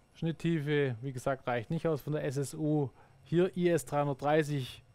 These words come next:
haben wir auch noch Platz, selbst bei irgendwelchen geneigten Schnitten.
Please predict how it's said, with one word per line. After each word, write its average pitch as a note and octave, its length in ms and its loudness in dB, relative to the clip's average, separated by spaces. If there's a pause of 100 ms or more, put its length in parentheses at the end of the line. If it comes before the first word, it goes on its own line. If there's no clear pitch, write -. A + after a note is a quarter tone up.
(380)
haben D3 180 0
wir C#3+ 80 0
auch C3+ 80 0
noch B2+ 160 -2
Platz, - 460 -2 (920)
selbst C#3+ 360 -4
bei C3 120 2
irgendwelchen C3 440 -2
geneigten C#3+ 480 -2
Schnitten. E3 480 -2